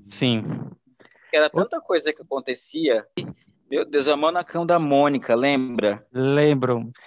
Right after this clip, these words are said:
Speaker 1: Eu me lem-, olha só pra te ver. As, eu ia comentar do álbum da, da Bela e a Fera, que, como eu te falei, né, eu, eu tinha que optar sempre pra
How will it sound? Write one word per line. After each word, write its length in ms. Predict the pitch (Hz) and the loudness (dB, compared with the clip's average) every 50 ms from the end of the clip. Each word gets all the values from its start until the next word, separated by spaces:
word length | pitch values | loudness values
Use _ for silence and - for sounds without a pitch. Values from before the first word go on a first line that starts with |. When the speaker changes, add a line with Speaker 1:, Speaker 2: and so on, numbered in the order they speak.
| - - - | -18 -6 0
Speaker 1:
Eu 140 | 139 147 | 2 4
me 140 | 143 147 147 | 4 4 2
lem-, 180 | 139 135 139 - - | 2 0 -2 0 0
olha 220 | 156 208 254 247 | 0 2 2 0
só 200 | - - 202 175 | 0 0 -2 0
pra 120 | - 170 156 | 0 -2 -4
te 120 | - 180 | -4 -4
ver. 260 | 156 135 127 113 - _ _ _ _ _ _ | -4 -2 -4 -4 -4 _ _ _ _ _ _
As, 220 | - 127 120 - - | -2 -2 -2 -2 -4
eu 100 | - 127 | 0 0
ia 140 | 127 127 131 127 - | 2 0 0 -2 -2
comentar 420 | - 135 139 139 127 - 131 127 | -2 0 0 0 0 0 -2 -2
do 120 | 127 123 | 0 0
álbum 480 | 113 110 120 131 139 135 113 113 107 101 - _ _ _ _ _ _ - | 2 2 4 2 2 0 -4 -8 -8 -10 -12 _ _ _ _ _ _ -8
da, 220 | 110 117 110 110 | -4 -2 -2 -2
da 100 | 107 113 | -2 -2
Bela 220 | 110 117 117 113 | -2 -2 -2 0
e 20 | 107 | -2
a 60 | 110 | -2
Fera, 420 | - - - 123 127 127 117 107 _ _ _ _ _ _ _ _ _ | -2 -2 -2 -2 -2 -2 -4 -8 _ _ _ _ _ _ _ _ _
que, 380 | - - 123 123 123 123 120 | -10 -6 -4 -2 -2 -2 -2
como 160 | 117 - 127 127 | -2 0 -2 0
eu 40 | |
te 60 | 123 - | 0 0
falei, 200 | 185 185 170 139 | 0 0 2 2
né, 180 | 123 117 113 - - | 2 0 0 -2 -2
eu, 120 | 117 117 - _ - | -4 -4 -4 _ -2
eu 240 | 120 120 120 120 | -2 -2 -2 -4
tinha 240 | 113 - - 139 135 | -6 -6 -2 -2 -2
que 160 | 127 - - | -2 -2 -4
optar 480 | 147 139 139 - - 202 - - 139 143 | -4 -4 -4 -4 -6 -6 -2 -2 -2 -2
sempre 300 | - - - 156 156 185 | -2 -2 -4 -4 -4 -4
pra 200 | - 180 175 170 | -4 -4 -4 -4